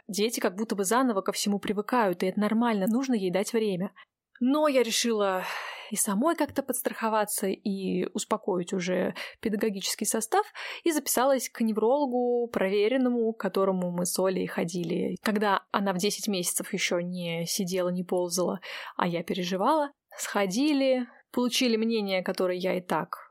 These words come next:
э, осознавала, в общем-то, что с Олей всё нормально, она просто такой ребёнок, она очень привязана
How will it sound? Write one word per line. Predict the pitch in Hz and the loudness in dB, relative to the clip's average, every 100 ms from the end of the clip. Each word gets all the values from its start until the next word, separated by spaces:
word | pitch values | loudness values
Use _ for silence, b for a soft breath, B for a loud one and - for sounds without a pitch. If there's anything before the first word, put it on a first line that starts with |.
| - | -8
э, | |
осознавала, | 190 175 - - 180 180 180 202 190 185 | -4 -2 -2 -2 -2 -2 0 2 0 -2
в | |
общем-то, | 180 175 - 175 190 | -4 -4 -4 -4 -6
что | - 190 | -6 -4
с | - | 0
Олей | 247 285 | 2 2
всё | 233 208 | 0 0
нормально, | 202 180 175 190 214 | 2 2 0 2 0
она | 190 | 0
просто | - 214 - | 0 -2 -2
такой | 208 175 - | -4 0 0
ребёнок, | 214 170 175 190 208 | 0 0 0 0 -2
она | 185 185 | 0 0
очень | 240 254 | 0 -2
привязана | 214 196 202 220 214 | 0 0 0 0 -2